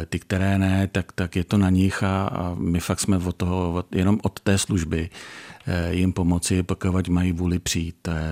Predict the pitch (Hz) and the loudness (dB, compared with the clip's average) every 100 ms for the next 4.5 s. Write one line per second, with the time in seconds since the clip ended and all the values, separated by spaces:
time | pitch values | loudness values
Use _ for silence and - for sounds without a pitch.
0 | 82 - 85 85 85 85 - - 78 - | -4 -6 -6 -4 -4 -6 -6 -4 -4 -4
1 | 85 90 87 87 82 85 78 73 - - | -2 -2 0 -2 -2 -2 -4 -6 -8 -10
2 | - - - 92 92 95 95 92 - 95 | -12 -12 -4 0 2 2 2 0 0 2
3 | 95 101 85 87 - 85 90 90 90 - | 2 0 0 -2 -2 0 2 0 -2 -4
4 | 87 85 - 82 90 | -4 -4 -4 -2 -2